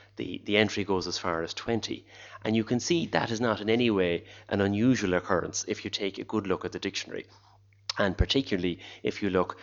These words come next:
at certain head words, some of which we, we, we might treat as those in common parlance, like the ones I referred to, anger and blow. I wouldn't have thought appertain, um, certainly in the modern day, might have merited the, um, the same commentary, um, that O'Neill Lane gives it.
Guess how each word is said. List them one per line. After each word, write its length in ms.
at 120
certain 320
head 200
words, 440
some 220
of 80
which 180
we, 140
we, 180
we 140
might 220
treat 300
as 120
those 260
in 80
common 320
parlance, 400
like 140
the 80
ones 180
I 60
referred 380
to, 140
anger 320
and 100
blow. 380
I 80
wouldn't 220
have 100
thought 300
appertain, 760
um, 300
certainly 260
in 40
the 60
modern 300
day, 240
might 220
have 240
merited 580
the, 260
um, 260
the 60
same 220
commentary, 520
um, 400
that 240
O'Neill 300
Lane 200
gives 300
it. 140